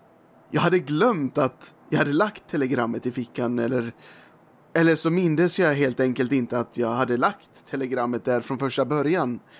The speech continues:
<clears throat> Citat. "Din far är döende,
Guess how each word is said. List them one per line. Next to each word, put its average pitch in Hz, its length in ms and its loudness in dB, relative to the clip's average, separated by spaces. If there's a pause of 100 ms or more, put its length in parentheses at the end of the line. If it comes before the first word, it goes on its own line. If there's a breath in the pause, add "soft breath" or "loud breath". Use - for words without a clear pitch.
(800 loud breath)
<clears throat> 165 420 2 (3000 loud breath)
Citat. - 760 -2 (1500 soft breath)
"Din 180 300 0
far 208 580 2
är 165 260 4
döende, 131 680 2